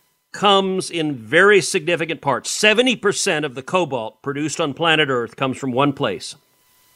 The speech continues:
the Democratic Republic of Congo, where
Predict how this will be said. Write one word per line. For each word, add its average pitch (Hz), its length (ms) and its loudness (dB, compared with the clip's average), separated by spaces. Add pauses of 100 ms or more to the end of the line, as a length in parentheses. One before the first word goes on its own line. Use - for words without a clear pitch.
(600)
the 131 80 -6
Democratic 180 640 0
Republic 151 500 -2
of 127 160 -8
Congo, 185 640 2 (800)
where 147 440 4